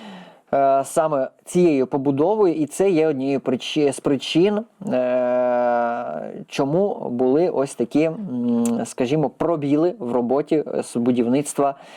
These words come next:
фортифікацій. Водночас не було централізованого керівництва. Друга причина —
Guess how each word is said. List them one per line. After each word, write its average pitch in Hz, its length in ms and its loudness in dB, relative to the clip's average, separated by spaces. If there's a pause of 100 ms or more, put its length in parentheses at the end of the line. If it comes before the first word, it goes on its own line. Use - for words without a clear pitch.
(220)
фортифікацій. - 840 -4
Водночас 196 680 -2
не 196 160 0
було 175 340 2
централізованого 147 800 -2
керівництва. 131 720 -2 (440)
Друга 226 340 2
причина — 214 480 0